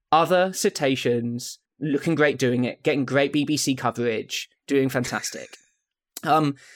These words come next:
the problem is, as soon as we consider Moko interacting with human beings. So even before this big international news story in two thousand and eight,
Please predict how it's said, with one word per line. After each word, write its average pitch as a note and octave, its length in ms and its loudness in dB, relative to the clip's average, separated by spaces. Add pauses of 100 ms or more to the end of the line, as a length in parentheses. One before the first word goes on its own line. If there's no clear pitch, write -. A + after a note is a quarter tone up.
(580)
the A3 240 0
problem C#4+ 360 2
is, D#3+ 280 2 (180)
as A3 160 0
soon B3 220 4
as A3+ 160 2
we G#3 100 2
consider F#3+ 340 2
Moko C#3+ 500 2 (360)
interacting F#3 720 0
with C3 100 0
human G#2 320 -4
beings. - 560 -14 (240)
So C3+ 340 4 (280)
even B3 640 2
before F3+ 720 2
this C#3 200 -2
big D#3+ 220 2
international C3+ 460 0
news B2+ 160 4
story B2 220 0
in C3 80 -2
two C3 100 -6
thousand B2 300 -2
and B2 120 -2
eight, A#2+ 220 -4